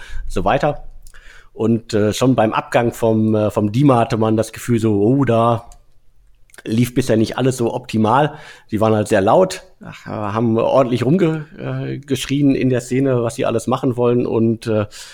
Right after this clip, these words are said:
ja, jetzt... Ähm, hört man halt Sachen aus dem Markt, die nicht unbedingt, äh, positiv stimmen. Also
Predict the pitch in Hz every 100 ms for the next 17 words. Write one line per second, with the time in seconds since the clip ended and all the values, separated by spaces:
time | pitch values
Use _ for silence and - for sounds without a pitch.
0 | - - _ _ _ - 92 87 - 98
1 | 107 - - 110 98 92 90 90 92 87
2 | _ _ _ _ _ _ - 92 101 -
3 | 95 90 92 95 - 101 95 - 87 90
4 | 98 - 87 95 101 135 131 - - 90
5 | 90 85 87 87 - - - 90 85 87
6 | 87 87 90 - 110 107 98 - 87 -
7 | 92 82 76 85 85 90